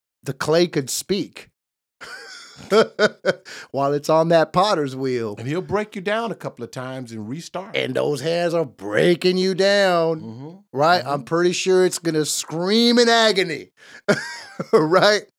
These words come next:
Speaker 1: But that's the, that's the place God has us. That's what the word says. He's,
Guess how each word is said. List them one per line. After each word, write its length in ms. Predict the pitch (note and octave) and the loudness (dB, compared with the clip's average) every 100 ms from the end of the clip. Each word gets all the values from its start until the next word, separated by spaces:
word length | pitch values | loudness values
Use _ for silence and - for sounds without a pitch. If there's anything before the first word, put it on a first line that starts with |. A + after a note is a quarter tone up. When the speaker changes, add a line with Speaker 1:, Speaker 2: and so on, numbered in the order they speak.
| - _ _ _ - | -20 _ _ _ -12
Speaker 1:
But 140 | C#3+ | -4
that's 280 | D#3 E3+ - - | -2 -2 -4 -8
the, 240 | C#3+ C#3+ _ E3 | -6 -6 _ -4
that's 220 | E3 - | -4 -4
the 80 | D3 | -10
place 320 | - D3 A#2 | -6 -6 -6
God 320 | A2 D3 C3+ | -4 -4 -4
has 260 | C3+ A#2+ - | -6 -8 -4
us. 240 | F#3+ C#3 | -2 -2
That's 180 | C#3 C#3 | -2 -4
what 120 | D#3 | -4
the 160 | C#3 B2+ | -6 -6
word 280 | A#2+ C3 C3+ | -4 -2 -2
says. 420 | - F#3 G#2 - _ _ | -6 -8 -10 -14 _ _
He's, 500 | - G3 A#3 A#3 | -8 -4 -2 -4